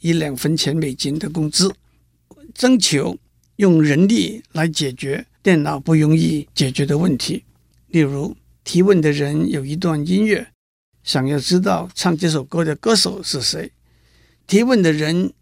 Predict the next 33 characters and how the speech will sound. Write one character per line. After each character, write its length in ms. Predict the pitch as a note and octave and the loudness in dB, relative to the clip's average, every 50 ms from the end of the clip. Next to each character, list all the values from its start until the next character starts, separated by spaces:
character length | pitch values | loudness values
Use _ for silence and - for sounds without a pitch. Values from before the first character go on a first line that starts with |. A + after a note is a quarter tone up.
| _ - | _ -10
有 320 | E3 D#3 D3+ D3 D3 C#3+ | -6 -6 -4 -4 -6 -6
好 180 | C#3 D3+ F3 G3 | -2 0 0 0
几 220 | F3+ F3 D3 C3 | 0 0 -4 -4
张 360 | - - E3 D#3+ E3 E3+ - - - _ _ _ _ | -2 -2 -2 -2 -2 -2 -6 -8 -12 _ _ _ _
店 160 | - A3+ G3+ | 0 2 4
面 200 | F#3+ F#3+ F#3 E3 | 4 4 4 4
设 220 | D3+ - - G3+ | 2 4 4 4
计 180 | E3 D#3+ E3 D3+ | 2 2 -2 -6
的 120 | D3+ D3+ | -6 -8
照 240 | C#3 - G#3 F#3 D#3+ | -8 -6 -6 -6 -4
片， 240 | - - F3 - - _ _ _ _ _ _ _ _ _ _ _ _ | -4 -4 -6 -6 -6 _ _ _ _ _ _ _ _ _ _ _ _
想 240 | - - C#3+ B2+ | -8 -4 -4 -2
要 100 | C#3 D3 | -2 -2
知 200 | C#3 C#3 - F3+ | -4 -2 -2 -2
道 400 | F3+ F#3 F3 D#3+ E3 D#3+ D#3+ - _ _ | -2 -2 -2 -2 -4 -6 -8 -12 _ _
哪 380 | C4 B3+ D3 C#3 C3 B2+ A#2 A#2+ | -6 -2 0 2 2 2 0 -2
一 140 | B2 D3 | -4 -4
个 160 | D3+ C#3+ E3 D3 | -6 -4 -4 -2
设 220 | - - F3+ D#3+ | -2 0 -2 -2
计 260 | C#3+ D3+ D3 C3+ C3 | -4 -4 -8 -10 -10
最 220 | B2+ - - D#3+ C3 | -10 -8 -6 -6 -6
好。 240 | - - D3+ - _ _ _ _ _ _ _ _ _ _ _ _ _ | -6 -10 -12 -14 _ _ _ _ _ _ _ _ _ _ _ _ _
提 120 | - G3+ G#3 | -2 0 2
问 180 | A3 B3 B3 | 4 4 6
的 120 | F3+ F3+ F3 | 6 4 4
人 360 | D#3+ D#3+ E3 F3 G3 G#3+ G3 | 4 4 4 4 4 2 0
听 220 | - G#3+ A3+ A3+ | -2 0 0 0
过 400 | G#3 A3+ G3+ F3 D#3+ D#3+ E3+ F#3 _ _ | 2 2 0 0 0 -4 -8 -12 _ _
在 140 | - F#3+ F3+ | -4 -4 -2
一 160 | E3+ F#3+ F#3+ | -2 -2 -2
个 100 | F#3+ E3 | -2 -2
小 240 | - - E3+ D3 C3+ | -2 -2 -4 -4 -4
城、 380 | B2+ - D3+ D3 D#3+ F3+ - | -4 -4 -2 -2 -2 -2 -4